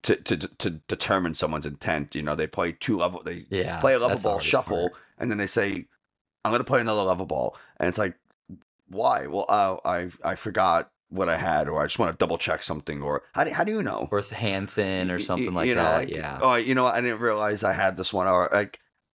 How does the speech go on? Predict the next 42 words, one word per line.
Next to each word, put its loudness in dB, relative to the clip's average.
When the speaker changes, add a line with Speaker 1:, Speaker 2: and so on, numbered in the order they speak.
Speaker 1:
y-, -14
how 0
do -6
you -8
know -2
that -4
they're 0
intentionally -2
doing -2
it, -2
or 2
it 0
was 0
an -4
honest -4
mistake -2
or 0
an -2
honest 0
decision 0
that, -4
or -2
a, -6
a -2
change -2
of -6
plans? -2
Maybe 2
they -2
level -2
balled 2
the 2
first 0
time, -2
went 0
through, 0
shuffled, 0
and -2
said, -2
"You 0
know -2
what? 0